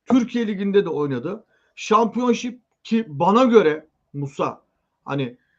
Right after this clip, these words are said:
Avrupa'nın en iyi liglerini sırala dersen İngiltere, İspanya, Almanya, İtalya,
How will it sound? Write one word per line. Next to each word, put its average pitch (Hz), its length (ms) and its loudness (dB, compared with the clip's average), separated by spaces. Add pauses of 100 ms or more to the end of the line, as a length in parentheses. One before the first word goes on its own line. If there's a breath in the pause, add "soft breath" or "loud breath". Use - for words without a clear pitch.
(160 soft breath)
Avrupa'nın 214 560 4
en 214 140 2
iyi 220 140 0
liglerini 202 400 0
sırala 208 400 -4
dersen 190 480 -6 (400)
İngiltere, 196 760 -4 (120)
İspanya, 185 720 -6 (1120)
Almanya, 202 800 -2 (400)
İtalya, 226 760 -2